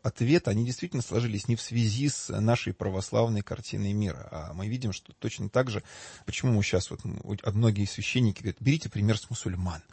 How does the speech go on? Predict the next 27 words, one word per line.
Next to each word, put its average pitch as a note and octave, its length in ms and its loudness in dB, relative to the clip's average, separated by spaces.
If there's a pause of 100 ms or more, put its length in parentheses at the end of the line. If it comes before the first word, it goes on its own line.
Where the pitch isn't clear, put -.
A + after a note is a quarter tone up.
(580)
Дело G2+ 260 4
не B2+ 80 4
в - 60 -2
том, F#3 100 0
что - 160 -2
мы A#2+ 100 4
с - 100 -2
мусульман B2+ 580 4
должны F#2+ 340 2
брать F#2 280 -4
пример, G2 280 -4
а F#2 60 -8
потому - 160 -10
что - 100 -8
действительно C#3 460 -2
многие C3 320 0
мусульмане B2 540 0
до A#2 100 -2
сих - 140 -10
пор C#3+ 260 2 (440)
сохранили A#2+ 640 4
те - 180 0
самые G2+ 480 4
устои, F3 540 6
потому G#2+ 360 2
что - 220 0
они B2+ 180 4